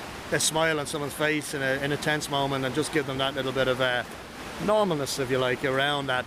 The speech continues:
And usually that's just before they go into a call room. So when they go into a call room, they're generally there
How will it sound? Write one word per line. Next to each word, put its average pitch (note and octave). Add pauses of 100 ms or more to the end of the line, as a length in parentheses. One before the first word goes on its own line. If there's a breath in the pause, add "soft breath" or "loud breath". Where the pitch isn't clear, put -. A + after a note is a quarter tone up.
(340)
And D#3
usually D3+
that's D3
just -
before D3
they C3+
go C3+
into C3
a B2+
call C3
room. B2 (360)
So D3
when C#3
they C#3+
go D#3
into D3+
a C#3+
call C3
room, C3
they're B2+
generally C3
there B2